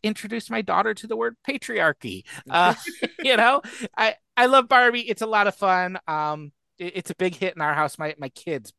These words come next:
both fell in love for this really quickly. Um,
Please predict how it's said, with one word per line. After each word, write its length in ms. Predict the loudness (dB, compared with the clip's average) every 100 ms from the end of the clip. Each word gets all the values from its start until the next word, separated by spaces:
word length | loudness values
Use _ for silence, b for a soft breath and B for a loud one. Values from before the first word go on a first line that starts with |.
| -6
both 300 | -2 -2 -4 -16 b b b _
fell 220 | -2 -2 -2
in 80 |
love 320 | -6 -8 -8 -8
for 120 | -10
this 320 | -12 -12 -14
really 220 | -14 -14 -14
quickly. 520 | -16 -18 -18 -18 -20 -18
Um, 340 | -12 -12 -14